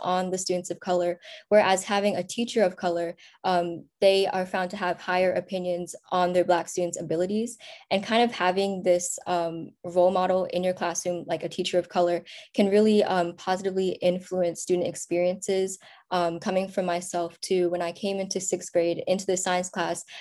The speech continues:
um, my teacher really encouraged me to keep going. Um, she pushed me to kind of, like, think outside the box with whatever, um, science projects we did. And even though, you know, six years later, I still haven't had a teacher of color, I do value that one year that I had with her.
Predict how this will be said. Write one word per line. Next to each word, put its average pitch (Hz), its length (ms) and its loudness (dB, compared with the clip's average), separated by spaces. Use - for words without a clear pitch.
um, 185 160 4
my 190 120 4
teacher 208 540 2
really 190 300 4
encouraged 190 520 0
me 196 200 -2
to - 100 -12
keep 190 260 -8
going. 180 500 2
Um, 175 200 -2
she 208 160 -4
pushed 208 360 0
me 196 200 2
to 185 120 0
kind 185 180 -2
of, 185 80 -2
like, 175 220 -2
think 208 160 0
outside 180 300 -2
the 175 80 0
box 160 400 -4
with 170 220 0
whatever, 175 560 0
um, 170 320 -6
science 202 300 0
projects 175 340 0
we 180 80 -2
did. 185 420 4
And 190 280 -2
even 214 300 0
though, 185 240 4
you 175 120 -2
know, 151 140 -6
six 196 340 -4
years 185 300 -4
later, 190 400 2
I 185 80 -2
still 190 200 -2
haven't 196 260 -2
had 180 140 -2
a 175 60 -4
teacher 190 260 -4
of 180 120 -6
color, 185 340 0
I 180 120 2
do 185 220 -2
value 170 400 -2
that 165 200 -2
one 175 240 -4
year 165 260 -4
that 160 120 -2
I 160 80 -4
had 170 220 -6
with 185 180 -6
her. 214 260 4